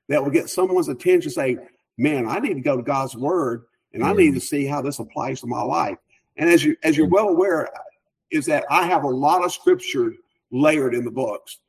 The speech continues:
Speaker 2: Mm-hmm.
Speaker 1: that is more of a layman's approach, that is life applicable.
Speaker 2: Yes. Amen. Amen.
Speaker 1: So, so the key,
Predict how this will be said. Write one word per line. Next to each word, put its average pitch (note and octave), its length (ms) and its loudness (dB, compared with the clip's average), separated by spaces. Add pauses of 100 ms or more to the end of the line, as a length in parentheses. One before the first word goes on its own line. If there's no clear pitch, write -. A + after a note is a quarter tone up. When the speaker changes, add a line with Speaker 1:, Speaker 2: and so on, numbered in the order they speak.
(140)
Speaker 2:
Mm-hmm. D#2+ 240 -8
Speaker 1:
that C3+ 140 0
is C3 180 -4
more D3 140 0
of C3 80 -4
a A#2 100 -2
layman's F3 440 2
approach, G4 500 -2 (720)
that B2 120 -6
is A#2+ 200 -6
life D3 320 -2 (120)
applicable. B2 560 -8 (560)
Speaker 2:
Yes. F2 440 -16 (280)
Amen. D#2+ 420 -10 (200)
Amen. F2+ 380 0 (180)
Speaker 1:
So, D3 360 0
so E3+ 140 0
the A#2+ 100 -8
key, - 380 -8